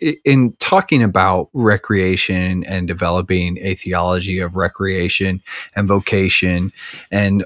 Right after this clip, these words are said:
all of those other things, y-, you know, um, and, and sort of talking about and exploring these ideas.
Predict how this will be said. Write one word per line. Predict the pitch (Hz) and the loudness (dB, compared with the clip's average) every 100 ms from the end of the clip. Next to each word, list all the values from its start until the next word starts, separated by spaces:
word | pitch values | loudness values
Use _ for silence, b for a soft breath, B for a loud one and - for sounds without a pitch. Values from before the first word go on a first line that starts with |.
| - | 2
all | 117 123 | 6 6
of | 110 | 8
those | 104 98 | 6 6
other | 110 101 90 | 4 4 2
things, | 98 87 80 85 - | 0 -2 -2 -4 -2
y-, | 135 117 - | 2 2 4
you | 123 113 | 4 6
know, | 98 90 87 101 _ _ _ _ - | 6 4 2 -4 _ _ _ _ 0
um, | 104 98 92 98 - - | 2 4 2 -2 -4 0
and, | 104 87 | 2 2
and | 104 | 0
sort | - 107 | 4 2
of | 90 | 2
talking | - 107 104 107 | 2 2 4 4
about | 98 95 | 4 4
and | 90 | 0
exploring | 82 - - 101 95 | -2 -2 2 4 4
these | 90 87 | 2 2
ideas. | 87 92 101 87 | 0 2 2 0